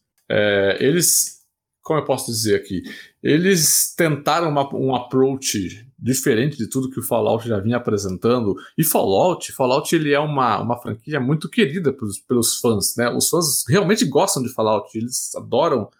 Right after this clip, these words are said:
as histórias que Fallout contam, o mundo que Fallout apresenta. Aí chegaram com Fallout setenta e seis, um jogo que, que seria completamente online, não guiado por narrativa,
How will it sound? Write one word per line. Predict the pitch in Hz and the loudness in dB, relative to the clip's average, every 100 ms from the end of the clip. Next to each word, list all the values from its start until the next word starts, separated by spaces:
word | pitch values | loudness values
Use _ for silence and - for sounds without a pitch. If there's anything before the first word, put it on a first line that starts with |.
| _ _ _ 95 | _ _ _ -4
as | 117 | -2
histórias | 101 123 127 117 | 0 2 2 0
que | - | -2
Fallout | 107 110 110 107 _ | -2 0 0 -4 _
contam, | 104 123 113 110 98 90 _ _ _ - | 0 0 -2 -4 -4 -4 _ _ _ -6
o | 107 | 0
mundo | 107 131 151 123 | 4 4 4 2
que | 113 | 0
Fallout | - 117 117 110 117 110 101 95 92 - | -2 2 0 0 0 0 0 -2 -6 -6
apresenta. | - 107 120 98 - 120 127 - 95 - _ _ _ _ _ | -6 0 0 2 2 0 0 -4 -6 -10 _ _ _ _ _
Aí | 117 190 | 0 0
chegaram | - 214 190 214 | 0 2 2 0
com | - - | -4 -4
Fallout | 180 175 202 | 0 2 2
setenta | - 190 185 165 | -2 -2 -2 0
e | |
seis, | 151 - 151 170 170 - | 0 2 2 2 0 0
um | 139 117 | -2 0
jogo | 139 135 127 - - | 0 -2 -4 -14 -12
que, | 117 _ _ | -12 _ _
que | 117 | -2
seria | - 123 110 110 104 - - _ _ _ _ _ _ _ _ - | 0 0 0 0 0 -4 -16 _ _ _ _ _ _ _ _ -2
completamente | 131 190 185 175 165 | 0 2 2 -2 0
online, | 135 113 113 170 190 190 - _ | 0 2 0 0 0 -2 -8 _
não | 131 143 214 | 0 2 2
guiado | 185 170 151 156 | 2 2 2 0
por | 156 | 0
narrativa, | 135 123 117 - 143 175 190 | 0 0 -2 -2 -2 0 -2